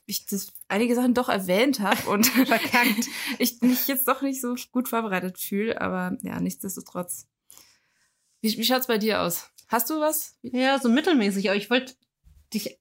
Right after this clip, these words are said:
Speaker 2: ich wollte dich eigentlich einfach fragen mal heute, wie geht's dir?
Speaker 1: Ja, du, <laughs> geht,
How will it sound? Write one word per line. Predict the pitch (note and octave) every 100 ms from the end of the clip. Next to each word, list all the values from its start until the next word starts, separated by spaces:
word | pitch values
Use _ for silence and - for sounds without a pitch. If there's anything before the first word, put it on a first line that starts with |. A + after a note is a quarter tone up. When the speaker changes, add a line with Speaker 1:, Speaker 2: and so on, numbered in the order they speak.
| _ _ - - - - _ _ _ _ -
Speaker 2:
ich | D4
wollte | E4
dich | C4+
eigentlich | A3+ A3+ G3+
einfach | G#3 G#3 F#3
fragen | - F#3 F#3 F#3+
mal | F3+ F3+ F#3+
heute, | F#3 F#3 -
wie | B3+
geht's | - G3+ G3+ -
dir? | - G3+ F#3+ G3 _ _ _ _ - D#4+ - _ _ _ - - - -
Speaker 1:
Ja, | F3+ E3+
du, | F#3 F#3+
<laughs> |
geht, | A3